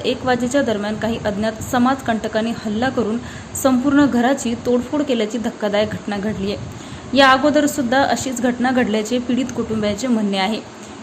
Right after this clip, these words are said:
केंद्रीय रेल्वे राज्यमंत्री रावसाहेब पाटील दानवे आणि आमदार संतोष दानवे यांच्या लोकांनी सदरील हल्ला आणि मारहाण केली असल्याच्या या दोन भावंडांनी व्हायरल केलेल्या व्हिडिओद्वारे आरोप केला.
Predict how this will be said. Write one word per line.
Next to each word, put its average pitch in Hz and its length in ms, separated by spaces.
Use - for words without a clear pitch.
केंद्रीय 277 360
रेल्वे 294 300
राज्यमंत्री 269 600
रावसाहेब 240 460
पाटील 254 360
दानवे 233 300
आणि 214 320
आमदार 208 400
संतोष 247 500
दानवे 208 300
यांच्या 208 320
लोकांनी 233 420
सदरील 302 360
हल्ला 247 300
आणि 240 280
मारहाण 240 400
केली 247 240
असल्याच्या 226 600
या 214 180
दोन 220 340
भावंडांनी 226 640
व्हायरल 233 340
केलेल्या 233 300
व्हिडिओद्वारे 220 600
आरोप 202 300
केला. 190 200